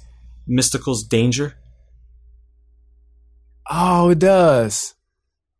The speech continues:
Speaker 2: Danger. <laughs> Get on the flow. He was just here this weekend, too.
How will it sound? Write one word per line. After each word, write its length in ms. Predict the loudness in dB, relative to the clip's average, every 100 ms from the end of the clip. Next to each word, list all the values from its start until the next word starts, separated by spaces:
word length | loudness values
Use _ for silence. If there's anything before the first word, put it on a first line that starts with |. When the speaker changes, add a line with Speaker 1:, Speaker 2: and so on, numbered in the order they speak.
| _ _ _ _ _ -14
Speaker 2:
Danger. 760 | -4 2 4 4 4 2 2 2
<laughs> 40 | 0 -2 -6 -16 -20 -20 _ -20 -18 -18 -14 -10 -10 -12 -20 -20 _ -20 -20 _ _ _ _ -20 -14 -14 -14 -8
Get 140 | -4 0
on 260 | 2 2
the 140 | 0 -4
flow. 480 | 0 2 4 2 -2 0
He 100 | 4
was 140 | 6 4
just 160 | 4
here 120 | 4 4
this 160 | 4 4
weekend, 320 | 2 2 0
too. 220 | -2